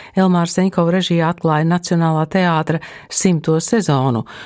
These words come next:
un atklāja arī skatītāju nepieciešamību pēc tās. Un tomēr viņš īsti negrib, lai viņu asociētu kā Blaumaņa vai Raiņa režisoru. Mūsdienu dramaturģijas teksti viņu saista ar iespēju fantazēt par mums pašiem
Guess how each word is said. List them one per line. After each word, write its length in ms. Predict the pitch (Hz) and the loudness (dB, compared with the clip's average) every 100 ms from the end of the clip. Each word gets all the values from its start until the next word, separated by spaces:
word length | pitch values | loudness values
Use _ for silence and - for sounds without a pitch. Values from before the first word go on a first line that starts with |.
| - - | -20 -6
un 160 | - 180 | 0 0
atklāja 640 | 180 247 247 233 214 - | 0 -2 0 0 0 0
arī 160 | 196 196 | 0 0
skatītāju 880 | - - 196 190 180 180 175 175 196 | -2 -4 -2 0 -2 0 0 2 0
nepieciešamību 800 | 202 131 117 123 - 143 120 - | 0 -2 0 -4 0 0 0 -2
pēc 240 | 135 - | -2 -2
tās. 380 | 143 143 139 - - _ _ - - - - - - - | -2 -2 -4 -8 -14 _ _ -20 -18 -18 -18 -18 -16 -2
Un 100 | 208 | 0
tomēr 280 | 262 285 247 | 2 2 2
viņš 140 | 214 254 | 0 0
īsti 200 | 277 214 | 0 0
negrib, 320 | 240 254 208 190 | 0 0 -2 0
lai 200 | 190 170 | 0 -2
viņu 280 | 170 220 226 190 | 0 0 0 -2
asociētu 680 | 240 196 180 185 175 165 165 | -2 -2 -2 0 0 0 -2
kā 220 | - 156 | -2 -2
Blaumaņa 600 | 151 160 208 262 240 190 175 | 0 0 2 2 2 2 2
vai 100 | 170 | 2
Raiņa 380 | 180 202 214 190 | 2 2 2 2
režisoru. 680 | 180 151 - - 113 113 - _ _ - | 0 0 -2 -2 -2 -4 -8 _ _ 0
Mūsdienu 600 | 175 214 285 254 170 160 | 2 4 0 0 0 0
dramaturģijas 680 | 170 147 151 139 139 139 | 0 0 -2 -2 -2 -4
teksti 380 | - 208 240 - | -2 -2 -2 -2
viņu 140 | 220 180 | 0 0
saista 380 | - 196 180 170 | 0 -2 0 0
ar 60 | 180 | 0
iespēju 480 | 208 - 175 165 160 - - | -2 0 0 0 -4 -12 -12
fantazēt 600 | - 196 247 220 196 170 - | 0 0 0 0 0 -2 -2
par 160 | 170 | 0
mums 260 | 160 127 - | 0 -2 -2
pašiem 400 | - 214 180 160 | -4 -2 0 0